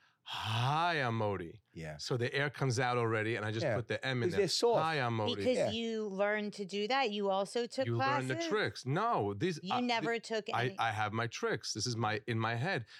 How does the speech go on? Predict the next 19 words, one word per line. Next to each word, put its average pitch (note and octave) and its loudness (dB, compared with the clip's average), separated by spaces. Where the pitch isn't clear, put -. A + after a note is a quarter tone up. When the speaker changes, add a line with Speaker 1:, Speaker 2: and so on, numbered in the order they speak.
Speaker 1:
When A2+ -2
someone F3 -2
asks C#3+ -4
me, C3 -2
"What C3 -6
size C3+ -2
shirt C3+ -2
do A#2+ -6
you A2+ -2
want?" G#2 -2
I B2 0
can't F3+ -4
just - -4
say A2+ -2
large. G#2 -2
I A#2 -8
can't E3 -4
just D3+ -4
say A2+ -2